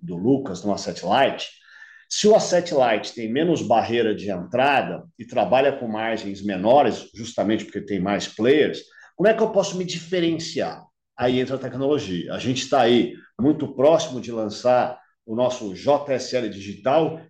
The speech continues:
que basicamente é o, é o que que é? Vai conectar clientes e J S L de uma forma digital, precisando de menos gente, de menos processo, ou seja, menos custo,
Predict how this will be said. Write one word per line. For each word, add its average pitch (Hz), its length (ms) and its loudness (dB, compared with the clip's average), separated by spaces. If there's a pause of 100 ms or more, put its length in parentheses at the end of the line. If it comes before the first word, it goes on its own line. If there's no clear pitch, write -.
que - 80 -6
basicamente 165 800 -2
é 151 60 -6
o, 135 160 -6
é 151 40 -4
o 151 40 -6
que 135 160 -14
que - 160 -6
é? 92 260 -4 (220)
Vai 170 240 2
conectar 180 960 0 (800)
clientes 151 640 2
e 131 80 -4
J 123 340 2
S 117 240 -2
L 104 100 0
de 104 60 -2
uma 113 160 -6
forma 107 300 -2
digital, 123 640 0
precisando 110 760 -2 (320)
de 107 200 -2
menos 127 500 2
gente, 120 480 -4
de 95 140 -12
menos 147 260 -2
processo, 139 640 -2
ou 123 60 -2
seja, 101 360 -4
menos 139 380 0
custo, 131 400 -6